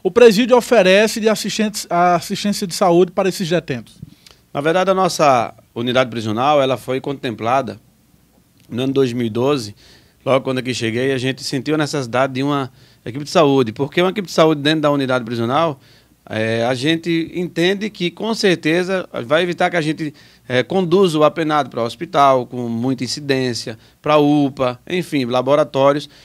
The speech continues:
Speaker 2: E com a equipe de saúde no presídio, com certeza isso aí diminuiu, com certeza, ali em setenta por cento. Então, diante disso, a equipe veio e ela está sendo dotada de uma médica. É, lá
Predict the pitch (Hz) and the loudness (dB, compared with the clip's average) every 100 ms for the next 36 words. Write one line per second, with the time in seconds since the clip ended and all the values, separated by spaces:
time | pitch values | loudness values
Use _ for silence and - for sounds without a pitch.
0 | - - - 233 208 208 - 190 180 170 | -14 -12 -4 -4 -2 -6 0 0 2 -2
1 | 175 208 180 180 196 196 _ _ - 175 | -2 -2 2 0 0 -8 _ _ -4 -2
2 | 185 160 160 156 180 165 165 170 156 143 | 0 0 0 0 -2 0 0 0 2 2
3 | 156 156 _ _ _ 160 160 165 139 151 | 0 -4 _ _ _ -2 0 0 0 0
4 | 147 131 139 147 - - 139 139 143 139 | 0 0 -2 -4 -10 -6 -4 0 0 0
5 | 147 156 160 113 98 123 120 151 170 180 | -4 -6 -6 -6 -6 -8 0 0 2 -2
6 | 208 196 190 220 190 160 156 170 151 151 | -2 -2 -2 -2 -2 -2 -4 -8 0 0
7 | 175 214 _ _ - 135 156 170 165 165 | 0 -4 _ _ -4 2 2 2 0 -2
8 | 170 165 160 143 147 156 151 143 135 120 | -2 0 0 2 2 2 0 -4 -2 -2
9 | 120 143 151 175 175 _ _ _ 120 113 | 0 0 -2 -6 -6 _ _ _ -8 -4
10 | 113 107 104 117 147 151 | -4 -4 -4 0 2 2